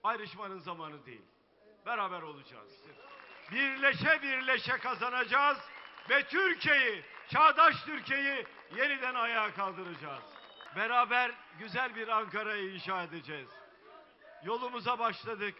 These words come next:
Yolumuz uzun. Biliyorum. Meşakkatli. Biliyorum.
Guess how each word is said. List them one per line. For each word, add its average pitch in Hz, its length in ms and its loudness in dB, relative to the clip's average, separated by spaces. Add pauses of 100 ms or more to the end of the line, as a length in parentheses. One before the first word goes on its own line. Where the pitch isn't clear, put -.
(300)
Yolumuz 262 460 -2 (480)
uzun. 247 420 2 (600)
Biliyorum. 247 480 6 (540)
Meşakkatli. 262 920 2 (320)
Biliyorum. 254 500 4